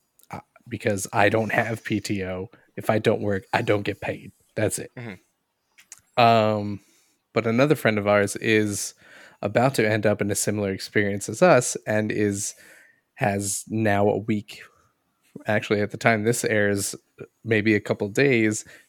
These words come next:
Speaker 1: to be out of his current home, and will be staying with someone else for unknown amount of time until they can find a house.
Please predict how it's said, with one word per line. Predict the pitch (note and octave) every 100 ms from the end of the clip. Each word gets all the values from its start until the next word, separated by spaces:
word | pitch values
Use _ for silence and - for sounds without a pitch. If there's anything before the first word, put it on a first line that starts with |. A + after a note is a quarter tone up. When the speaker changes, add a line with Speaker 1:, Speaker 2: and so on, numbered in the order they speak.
| -
Speaker 1:
to | -
be | G#2+
out | G#2+ G#2
of |
his | G2+ F#2
current | - A2+ -
home, | - A2+ G2 F#2+ G2 _ _ -
and | G2+ G2
will | G#2+
be | G#2 G#2
staying | - A2 G2+
with | G2+
someone | - G#2+ G#2
else | G2+ -
for | - A2+ G2+ G2+ G2+ G#2 - - _ _ _ _ _ _ _ _ -
unknown | A#2+ A2+ A2+ A2+ A2 A2
amount | A2 A2 G#2 G#2 -
of | G#2
time | - G#2+ G#2+ G2+
until | G2+ G#2 - G2+
they | G2
can | G2 G2
find | - G2+ F#2+
a |
house. | - G#2+ - -